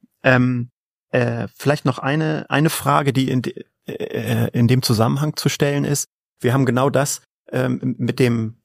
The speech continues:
äh, Claim aus der, oder den Regeln von, von See, äh, was in Hamburg nahe liegt, mal versucht in Verbindung zu bringen bei der V E K. Wir haben gesagt, bu-, äh, auf, auf, auf der See ist es so, Berufsverkehr vor Privatverkehr. Ähm,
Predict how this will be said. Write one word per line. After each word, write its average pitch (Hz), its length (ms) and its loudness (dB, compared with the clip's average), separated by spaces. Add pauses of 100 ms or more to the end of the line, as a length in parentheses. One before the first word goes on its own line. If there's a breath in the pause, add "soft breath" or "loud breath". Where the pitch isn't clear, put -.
(140)
äh, - 160 -6
Claim 139 460 2
aus 120 180 0
der, 113 260 -2
oder 110 180 0
den 107 180 0
Regeln 135 440 2
von, 117 200 -2
von 113 200 2
See, 123 360 2
äh, - 280 -4
was 127 200 -2
in 113 140 -2
Hamburg 120 280 -2
nahe 127 240 0
liegt, 131 300 -4 (340)
mal 120 140 2
versucht 120 380 0
in 120 100 4
Verbindung 123 400 2
zu 139 140 0
bringen 147 240 0
bei 143 80 0
der 135 100 -2
V 143 180 -6
E 139 160 -2
K. 139 320 -4
Wir 117 100 -2
haben 120 120 0
gesagt, 120 400 -2
bu-, - 80 -6 (480)
äh, - 220 -2 (120)
auf, 123 240 -4
auf, - 220 -6
auf - 100 -12
der 120 120 0
See 120 140 2
ist 156 120 0
es 151 100 -2
so, 156 140 2
Berufsverkehr 127 580 2
vor 113 400 -4
Privatverkehr. 185 680 -2 (800)
Ähm, 139 480 2